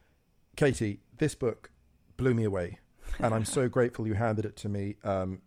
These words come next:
Speaker 1: you know, you've been doing wonderful work with your publisher for a while, and this is, the beauty of this book is, if anyone says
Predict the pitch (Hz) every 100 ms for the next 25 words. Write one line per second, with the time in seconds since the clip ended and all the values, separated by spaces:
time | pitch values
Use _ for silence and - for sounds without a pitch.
0 | - 113 101 95 117 123 120 107 101 95
1 | 98 107 98 - 98 95 95 - 101 90
2 | - 95 104 90 - 101 92 98 95 87
3 | - 98 123 110 107 98 - - _ _
4 | - 120 117 147 - 123 - 117 - 95
5 | - - _ _ _ _ 123 123 127 110
6 | - 101 92 -